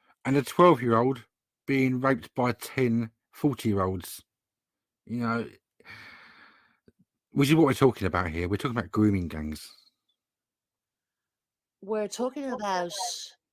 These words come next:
Speaker 2: Islamophobia in reality.
Speaker 1: No. Because it's not a phobia. A phobia is an irrational fear. And to be scared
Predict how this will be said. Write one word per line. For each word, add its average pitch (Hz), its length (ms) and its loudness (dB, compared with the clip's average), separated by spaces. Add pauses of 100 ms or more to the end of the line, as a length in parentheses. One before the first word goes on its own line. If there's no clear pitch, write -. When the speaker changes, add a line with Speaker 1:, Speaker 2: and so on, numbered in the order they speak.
(1200)
Speaker 2:
Islamophobia 151 960 -8 (360)
in 135 160 -14
reality. 131 600 -12 (1900)
Speaker 1:
No. 104 300 -2 (1600)
Because 120 240 -2
it's 113 80 -2
not 147 160 0
a 101 40 -6
phobia. 87 480 -2
A - 60 -8
phobia 113 440 4
is 107 80 -2
an 107 80 2
irrational 107 520 0
fear. 92 300 -6 (2750)
And 117 340 2
to - 80 -8
be 190 120 6
scared 151 540 6